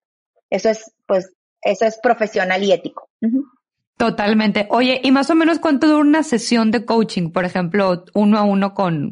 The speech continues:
Speaker 2: con tu coachee?
Speaker 1: Típicamente son de una hora, máximo una hora y media. En una hora es un, es un buen proceso para trabajar con un ejecutivo.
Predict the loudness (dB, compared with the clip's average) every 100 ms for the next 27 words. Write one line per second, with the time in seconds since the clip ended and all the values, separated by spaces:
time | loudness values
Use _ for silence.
0 | -4 -4 -2 -2 -2 -2 -6 -6 _ _
1 | _ _ -4 -2 0 0 0 0 2 2
2 | 0 -4 -8 -4 0 2 2 0 0 0
3 | 0 0 -2 -4 -4 -4 -2 0 0 0
4 | 2 0 0 -2 -2 -4 -6 -4 -2 0
5 | 2 2 2 2 0 -2 0 -2 0 2
6 | 2 2 0 -2 -2 -2 0 0 -2 -4
7 | -2 -6 -4 -4 -4 -6 -8 -8 -8 -8
8 | -10